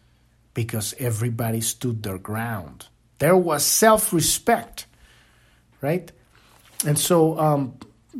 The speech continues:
th-, that's a whole other story. But on the news tab at the bottom of Journ dot T V and the About page too, there's a resources section. And we talk about all the stuff. What is the Art of Subversion series? There's a whole series there on the economic coup d'etat.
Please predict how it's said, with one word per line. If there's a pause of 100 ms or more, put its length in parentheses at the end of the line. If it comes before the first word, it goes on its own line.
(100)
th-,
that's
a
whole
other
story.
But
on
the
news
tab
at
the
bottom
of
Journ
dot
T
V
and
the
About
page
too,
there's
a
resources
section. (680)
And
we
talk
about
all
the
stuff.
What
is
the
Art
of
Subversion
series?
There's
a
whole
series
there
on
the
economic
coup
d'etat.